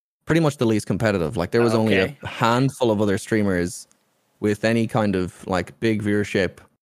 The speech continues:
Speaker 1: streaming Tarkov at that
Speaker 2: Yeah.
Speaker 1: time of night. So, like, that's where I just, I found my slot there and I kept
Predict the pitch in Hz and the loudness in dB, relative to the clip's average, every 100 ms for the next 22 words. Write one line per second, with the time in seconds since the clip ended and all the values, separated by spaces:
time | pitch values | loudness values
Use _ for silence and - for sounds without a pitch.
0 | _ _ _ _ - - 117 95 90 92 | _ _ _ _ -12 -2 0 0 0 -2
1 | 92 80 87 85 87 123 90 82 85 87 | -2 -4 -4 -4 -4 -2 -2 -2 -2 -4
2 | 71 - 90 82 98 104 - 101 90 90 | -6 -4 -2 0 0 -2 0 0 0 -2
3 | - 98 - 107 104 101 98 - 98 98 | -4 -4 -4 -2 -2 -2 -4 -2 -2 -2
4 | 92 85 85 87 110 92 - | -4 -2 -4 -4 -4 -6 -8